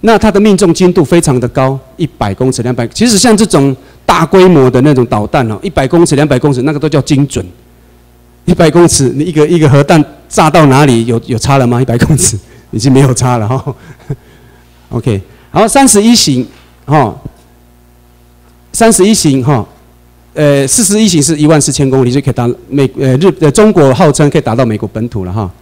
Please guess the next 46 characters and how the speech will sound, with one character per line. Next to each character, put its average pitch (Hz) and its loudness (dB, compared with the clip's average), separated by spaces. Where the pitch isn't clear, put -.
三 170 0
十 156 0
一 165 2
型 131 0
是 123 -6
一 120 -2
万 127 0
一 120 -6
千 120 -4
公 113 -4
里， 85 -8
哦， 120 -8
这 151 -6
A 180 4
是 175 0
三， 156 2
这 160 -4
个 151 2
是 143 0
升 160 0
级 147 -2
版， 98 -6
原 131 0
来 123 0
是 120 -4
九 101 -6
千 117 -2
公 110 -4
里 90 -8
的 78 -14
哈。 101 -10
那 208 2
这 233 -2
个 185 0
东 214 2
风 202 2
五 117 -4
是 - -4
最 190 0
远 98 -4
一 127 -6
万 151 2
五 107 -4
千 123 -2
公 120 0
里， 92 -8